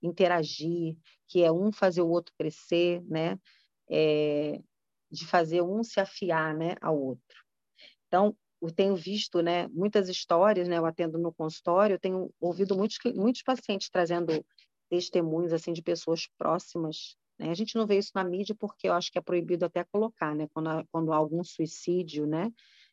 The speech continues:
Mas a gente tem visto muitas pessoas com depressão. Talvez até você mesma tenha passado por momentos assim, ou esteja passando, né, por uma depressão, por um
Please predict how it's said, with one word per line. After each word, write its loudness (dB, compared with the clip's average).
Mas 4
a 6
gente 0
tem 4
visto 2
muitas 4
pessoas -2
com -6
depressão. -4
Talvez 4
até 2
você -2
mesma 4
tenha -2
passado -2
por -4
momentos -2
assim, 0
ou 2
esteja 0
passando, -2
né, 0
por -2
uma 0
depressão, -2
por -4
um -2